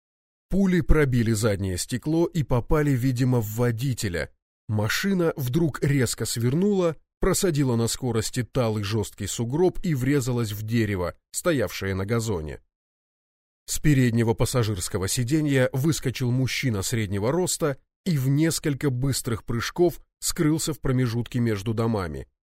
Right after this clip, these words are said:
Васильев не стал стрелять в него, потому что за беглецом шла компания молодых людей. Малейший промах мог лишить жизни кого-то из них.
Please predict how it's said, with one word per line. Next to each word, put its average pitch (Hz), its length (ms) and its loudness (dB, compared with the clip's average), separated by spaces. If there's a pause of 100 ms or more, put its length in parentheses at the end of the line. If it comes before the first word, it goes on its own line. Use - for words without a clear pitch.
(720)
Васильев 147 680 0
не 151 120 4
стал 135 360 2
стрелять 170 480 -2
в 120 40 0
него, 101 280 2
потому 151 340 0
что - 180 -4
за 135 140 -2
беглецом 135 600 0
шла 139 280 -2
компания 120 640 0
молодых 113 540 -2
людей. 110 440 -2 (1000)
Малейший 151 640 2
промах 117 560 2
мог 123 240 2
лишить 117 320 -2
жизни 123 420 0
кого-то 107 400 0
из 110 220 0
них. 101 320 -4